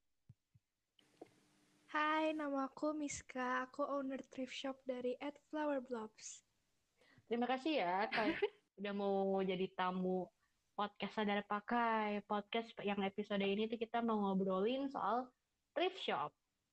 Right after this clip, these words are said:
Speaker 2: Langsung dengan orang-orang yang punya thrift shop. Nanti kalian bisa cek I G mereka, nanti aku akan kasih di des-, eh, di deskripsi podcast kita.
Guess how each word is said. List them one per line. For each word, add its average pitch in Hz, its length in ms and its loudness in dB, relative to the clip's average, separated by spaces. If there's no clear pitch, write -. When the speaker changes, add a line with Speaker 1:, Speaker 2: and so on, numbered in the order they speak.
Speaker 2:
Langsung 190 560 0
dengan 190 240 2
orang-orang 180 480 2
yang 190 80 0
punya 175 160 0
thrift 185 320 -8
shop. 185 220 -2
Nanti 254 160 2
kalian 285 240 2
bisa 208 480 2
cek 196 160 -2
I 208 160 0
G 190 40 0
mereka, 190 480 -2
nanti 226 240 2
aku 247 160 0
akan 190 160 -2
kasih 185 240 -4
di 175 160 0
des-, 185 160 -6
eh, 185 240 0
di 185 160 2
deskripsi 262 960 -2
podcast 196 480 -4
kita. 180 400 -2